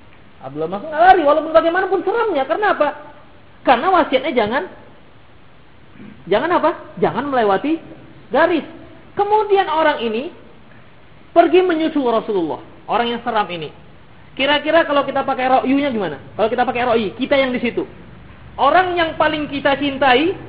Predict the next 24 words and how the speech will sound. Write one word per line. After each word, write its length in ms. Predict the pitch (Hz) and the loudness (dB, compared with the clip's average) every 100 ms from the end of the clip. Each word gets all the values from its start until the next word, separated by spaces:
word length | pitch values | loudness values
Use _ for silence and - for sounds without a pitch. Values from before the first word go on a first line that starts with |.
| - - | -12 -4
disusul 480 | 269 330 302 370 370 | 2 4 4 2 2
oleh 240 | 254 311 | 4 4
orang 320 | 254 277 285 269 | 4 0 -2 -4
yang 40 | |
seram 200 | 277 247 214 | 0 0 0
ini. 160 | 165 139 - - - - - - - - - - - - - - - - - - - - - - - - - | -8 -10 -12 -10 -10 -10 -14 -12 -14 -14 -16 -16 -16 -16 -16 -16 -16 -16 -16 -16 -16 -16 -16 -16 -16 -6 0
Tentu 240 | 330 392 | 2 4
kita, 120 | 381 269 | 2 2
"Wah, 200 | 214 240 - - - | 2 0 -6 -16 -14
gimana 240 | 160 262 392 | -8 -6 -4
ini?" 180 | 381 254 - - - - - - - - - - - - | -4 -6 -12 -16 -16 -18 -18 -18 -18 -18 -20 -20 -10 -4
Tentu 160 | 339 415 | 2 2
dengan 200 | 403 381 | 4 2
semerta-merta, 680 | 381 339 320 302 302 302 392 403 | 4 2 4 4 4 4 8 8
"Ah, 480 | - 196 185 170 143 | 6 2 2 4 2
ini 640 | 160 185 330 339 196 170 135 135 | 0 -4 -2 -2 -2 -4 -8 -10
nggak 120 | 139 139 | -8 -4
bisa 180 | 311 381 392 | 6 6 6
ini. 160 | 302 - - - - | 2 -6 -14 -12 -2
Masa 320 | 302 392 269 226 | 2 4 2 2
gara-gara 400 | 277 269 254 254 247 | 2 4 4 4 2
satu 240 | - 240 | -2 2
garis 240 | 214 233 | 2 2
saja 320 | 233 320 269 | 2 2 2